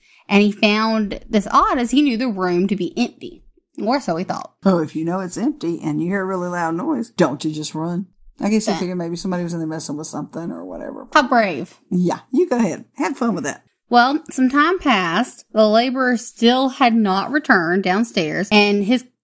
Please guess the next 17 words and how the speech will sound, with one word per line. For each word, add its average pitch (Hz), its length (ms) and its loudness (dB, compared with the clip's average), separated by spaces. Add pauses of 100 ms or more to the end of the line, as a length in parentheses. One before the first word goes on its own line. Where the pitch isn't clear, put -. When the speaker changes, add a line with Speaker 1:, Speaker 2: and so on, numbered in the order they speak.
Speaker 1:
team 370 360 6
was 285 160 0 (360)
considerably 277 520 2
concerned. 269 580 0 (140)
Speaker 2:
Yeah, 165 140 -2
I 185 40 0
noticed 226 220 6
Speaker 1:
So 196 60 0
Speaker 2:
they 190 60 0
went 175 200 -2
as 156 100 -4
a - 60 -8
team, 170 320 -2
not 165 140 0
alone 185 280 0
this 127 140 -4
time. 147 320 -6